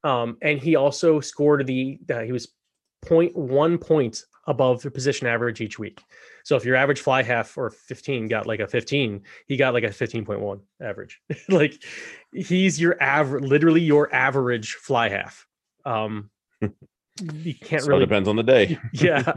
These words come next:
Speaker 2: <laughs> Entirely depends on the day.
Speaker 1: <laughs>
Speaker 2: Wasn't really on that
Speaker 1: He
Speaker 2: one,
Speaker 1: is
Speaker 2: but, you know.
Speaker 1: exactly average. <laughs>
Speaker 2: Yeah.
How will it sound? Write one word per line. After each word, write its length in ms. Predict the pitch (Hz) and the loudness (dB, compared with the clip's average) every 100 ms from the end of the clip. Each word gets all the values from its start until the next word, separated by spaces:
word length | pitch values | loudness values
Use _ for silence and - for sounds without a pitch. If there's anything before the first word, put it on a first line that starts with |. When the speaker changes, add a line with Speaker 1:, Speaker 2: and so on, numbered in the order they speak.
| - | 0
Speaker 2:
<laughs> 400 | 196 269 - - 117 101 _ - | 2 2 2 0 0 -2 _ -16
Entirely 420 | - 131 135 113 | 2 6 8 8
depends 300 | 113 127 104 | 6 2 2
on 80 | 98 | 2
the 80 | |
day. 320 | 92 98 349 - - | 4 6 6 2 -2
Speaker 1:
<laughs> 640 | 147 - - - 208 262 | 0 0 0 -4 -4 -6
Speaker 2:
Wasn't 200 | 110 123 | -2 4
really 260 | 127 120 | 6 6
on 160 | 110 104 | 6 2
that 180 | 101 101 | 2 2
Speaker 1:
He 60 | |
Speaker 2:
one, 100 | 156 | 0
Speaker 1:
is 80 | 135 | -2
Speaker 2:
but, 120 | 92 | 0
you 60 | 170 | 2
know. 140 | - | 2
Speaker 1:
exactly 440 | 180 143 123 156 139 | 4 2 2 2 4
average. 640 | 127 113 107 156 127 - - | 2 2 -2 -4 -6 -6 -6
<laughs> 540 | - - - _ - | -6 -12 -12 _ -14
Speaker 2:
Yeah. 240 | 67 65 | -12 -12